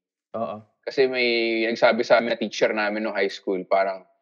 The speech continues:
Speaker 2: "Find your corner in the sky," ganyan. "Someday," eh, di ba, parang ikaw, kunyari, kabulastugan, nahanap mo na eh, di ba? Okay, ito.
Speaker 1: Mm-mm.
Speaker 2: So, pwede pala ako mag-podcast, no? Alam mo yun? Pwede pala, ang dami palang, so, pagka nandun ka sa
Speaker 1: Oo,
Speaker 2: corner,
Speaker 1: tama,
Speaker 2: marirealize
Speaker 1: tama.
Speaker 2: mo, parang hindi siya,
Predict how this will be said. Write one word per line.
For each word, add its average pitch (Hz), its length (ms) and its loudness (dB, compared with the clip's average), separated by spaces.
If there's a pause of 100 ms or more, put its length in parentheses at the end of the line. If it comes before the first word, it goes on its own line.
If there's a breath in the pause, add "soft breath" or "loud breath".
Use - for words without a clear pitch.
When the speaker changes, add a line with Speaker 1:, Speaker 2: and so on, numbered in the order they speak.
(280)
Speaker 2:
"Find 156 260 6
your 147 220 6
corner 131 400 4
in 127 180 -2
the 117 140 2
sky," 117 400 2
ganyan. 101 560 -6
"Someday," 104 640 -2 (160)
eh, - 80 -6
di 120 80 0
ba, 156 160 6
parang 117 240 4
ikaw, 110 240 4
kunyari, 117 480 2 (560)
kabulastugan, 107 640 -2
nahanap 113 480 0
mo 123 80 0
na 165 80 4
eh, 127 140 4
di 104 100 -2
ba? 110 180 0
Okay, 101 380 -4
ito. 104 340 -6
Speaker 1:
Mm-mm. 113 300 -8
Speaker 2:
So, - 100 -20
pwede 170 140 2
pala 175 160 6
ako 165 160 6
mag-podcast, 147 560 4
no? 143 160 -4 (680)
Alam 156 160 0
mo 151 80 2
yun? 139 140 2
Pwede 151 240 0
pala, 156 180 6
ang 156 140 4
dami 156 240 6
palang, 156 320 2 (320 soft breath)
so, - 140 -4
pagka 185 260 8
nandun 190 240 8
ka - 80 2
sa 113 80 0
Speaker 1:
Oo, - 80 2
Speaker 2:
corner, 139 300 4
Speaker 1:
tama, 135 100 0
Speaker 2:
marirealize 139 480 4
Speaker 1:
tama. - 80 -10
Speaker 2:
mo, 123 160 -2
parang 131 300 0
hindi 156 420 -2
siya, 165 220 6